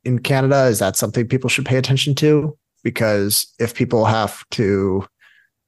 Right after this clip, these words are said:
if the landowners have to refi and it's at elevated rates, which this is part of the, this is one of the things about investing in Canada that, versus the U S, is I don't really understand that side of the market.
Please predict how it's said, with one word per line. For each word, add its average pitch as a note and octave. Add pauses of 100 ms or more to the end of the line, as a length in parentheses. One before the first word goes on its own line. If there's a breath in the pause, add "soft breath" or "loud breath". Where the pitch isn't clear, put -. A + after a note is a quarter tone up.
(400)
if A#2
the A2+
landowners A2+
have A2
to G#2
refi B2+ (840)
and A2
it's -
at A2
elevated G#2
rates, A#2+
which A#2
this D#3+
is E3+
part D3+
of B2
the, A2+ (240)
this C#3+
is C3+
one G3+
of D#3+
the C3
things B2+
about A2
investing A2+
in G2+
Canada A#2
that, -
versus G2+
the F#2+
U A#2+
S, C3
is A2
I G#2
don't A#2+
really G2+
understand F#2
that G#2+
side G2
of F2
the E2
market. A2+